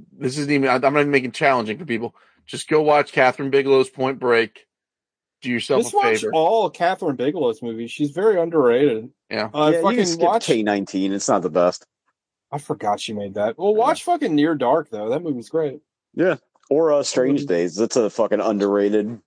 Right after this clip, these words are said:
Speaker 1: Strange
Speaker 3: banger.
Speaker 1: Days
Speaker 2: Another one that I
Speaker 1: fucking
Speaker 2: forgot that she
Speaker 1: rules.
Speaker 2: directed. Yeah, Strange
Speaker 3: Yeah.
Speaker 2: Days is, like,
Speaker 1: That
Speaker 2: it,
Speaker 1: movie's
Speaker 2: fucking
Speaker 1: fucking wild.
Speaker 2: fantastic, way
Speaker 3: Yeah.
Speaker 2: underrated, especially
Speaker 3: It's,
Speaker 2: amongst, like,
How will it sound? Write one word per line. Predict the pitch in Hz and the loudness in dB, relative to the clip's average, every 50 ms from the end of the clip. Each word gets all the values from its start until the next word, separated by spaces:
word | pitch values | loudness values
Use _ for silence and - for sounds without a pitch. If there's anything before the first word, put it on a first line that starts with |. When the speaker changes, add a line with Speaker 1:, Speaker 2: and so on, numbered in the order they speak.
| _ - | _ -2
Speaker 1:
Strange | 147 123 113 113 | 0 0 2 2
Speaker 3:
banger. | 175 180 | 2 2
Speaker 1:
Days | 202 208 - | 2 2 2
Speaker 2:
Another | - 160 190 220 226 214 180 | 2 2 0 2 2 2 2
one | 165 165 156 | 2 2 2
that | 156 151 | 2 2
I | 151 | 0
Speaker 1:
fucking | 143 - | 0 0
Speaker 2:
forgot | 151 151 139 147 147 147 160 160 | 0 0 2 2 2 2 2 2
that | 151 147 | 2 0
she | 143 139 | 0 0
Speaker 1:
rules. | 143 147 | 0 -2
Speaker 2:
directed. | 143 135 131 135 139 135 131 _ 143 135 135 139 | -2 -2 0 0 0 -2 -2 _ -4 -4 -4 -4
Yeah, | 139 139 135 | -2 -2 -2
Strange | 127 - 101 107 151 208 262 - - | -2 -2 0 2 2 2 2 0 0
Speaker 3:
Yeah. | 170 143 | 2 2
Speaker 2:
Days | 143 135 120 120 | 2 2 0 -4
is, | 120 110 | -12 -4
like, | 131 131 131 127 123 101 - _ _ _ _ _ _ _ _ _ _ | -2 0 0 0 -2 -4 -10 _ _ _ _ _ _ _ _ _ _
Speaker 1:
That | 156 156 151 | 0 2 2
Speaker 2:
it, | 175 | 4
Speaker 1:
movie's | 220 269 240 - - | 4 4 2 2 0
Speaker 2:
fucking | - 202 170 151 147 131 - - | 0 0 2 2 2 0 0 -2
Speaker 1:
fucking | 139 135 131 131 131 | -6 -8 -10 -4 0
wild. | 139 135 135 135 143 143 139 | 2 2 4 4 4 4 4
Speaker 2:
fantastic, | 135 165 170 175 165 156 143 135 143 143 147 156 147 - 151 127 | 4 4 2 2 2 0 -2 0 0 2 2 0 0 -2 -4 -4
way | 120 120 127 139 151 175 175 175 | -2 -6 -4 0 2 2 4 4
Speaker 3:
Yeah. | 170 156 | 4 2
Speaker 2:
underrated, | 147 139 135 127 123 123 120 117 113 113 110 - | 2 2 0 0 0 0 -2 -2 -4 -6 -8 -8
especially | - - 180 208 226 220 - 269 247 226 | -10 -4 -2 -2 0 0 0 0 2 2
Speaker 3:
It's, | 214 175 | 2 2
Speaker 2:
amongst, | 165 160 165 165 160 - - | 2 2 0 0 -4 -6 -2
like, | 151 143 135 - - | 0 0 0 -2 -8